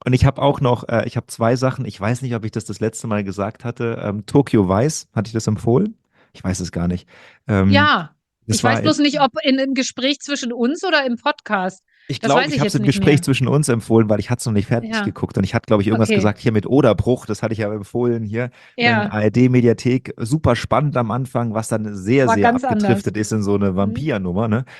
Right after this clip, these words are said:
Speaker 1: Ähm, deswegen hab ich auch gedacht, erst mal Sachen fertig gucken. Also, ähm, Tokyo Vice, äh, sehr, sehr coole Serie, A R D Mediathek. Ein
Speaker 2: Also
Speaker 1: Amerika-
Speaker 2: Vice, so wie Miami
Speaker 1: Wie
Speaker 2: Vice,
Speaker 1: Miami Vice,
Speaker 2: ne?
Speaker 1: genau,
Speaker 2: Mhm.
Speaker 1: V I C E geschrieben.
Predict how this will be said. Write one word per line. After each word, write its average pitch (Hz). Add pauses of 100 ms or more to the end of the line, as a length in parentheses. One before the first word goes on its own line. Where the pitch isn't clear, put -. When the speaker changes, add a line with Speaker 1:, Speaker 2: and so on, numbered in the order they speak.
(300)
Speaker 1:
Ähm, 110 (100)
deswegen 110
hab 107
ich -
auch 117
gedacht, 107
erst 113
mal 104
Sachen 104
fertig 120
gucken. 156 (840)
Also, 101 (380)
ähm, 104 (140)
Tokyo 123
Vice, 120 (100)
äh, 110
sehr, 113
sehr 131
coole 139
Serie, 123
A 98
R 95
D 117
Mediathek. 123 (360)
Ein 113
Speaker 2:
Also 240
Speaker 1:
Amerika- 226
Speaker 2:
Vice, 302
so 277
wie 269
Miami 247
Speaker 1:
Wie 175
Speaker 2:
Vice, 156
Speaker 1:
Miami 123
Vice, 120
Speaker 2:
ne? -
Speaker 1:
genau, 113
Speaker 2:
Mhm. 110
Speaker 1:
V 120
I 110
C 107
E 123
geschrieben. 127